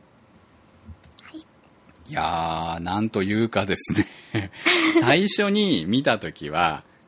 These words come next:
Speaker 2: ただの可愛いアニメかと思ったんですけれども、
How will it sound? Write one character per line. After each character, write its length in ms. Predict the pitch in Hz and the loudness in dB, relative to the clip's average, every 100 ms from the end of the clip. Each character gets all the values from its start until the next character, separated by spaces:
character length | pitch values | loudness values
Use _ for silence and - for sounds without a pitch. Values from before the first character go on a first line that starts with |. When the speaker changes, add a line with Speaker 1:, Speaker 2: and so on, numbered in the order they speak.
| - | 2
Speaker 2:
た 100 | 151 | 6
だ 140 | 107 | 6
の 260 | 80 95 69 | 4 0 -2
可 200 | - 85 | -4 2
愛 340 | 95 127 104 73 | 4 4 0 -6
い 100 | - _ _ _ _ | -12 _ _ _ _
ア 100 | - | -6
ニ 120 | 98 87 | -4 -4
メ 120 | - | -8
か 160 | 65 | -12
と 140 | - 123 | -12 -12
思 220 | 135 190 | -8 -8
っ 40 | |
た 200 | - 78 | -8 -12
ん 100 | 67 | -14
で 80 | - | -14
す 100 | - | -18
け 100 | - | -20
れ 120 | 76 | -20
ど 100 | 76 | -20
も、 480 | 67 76 82 76 65 | -12 -6 -4 -4 -8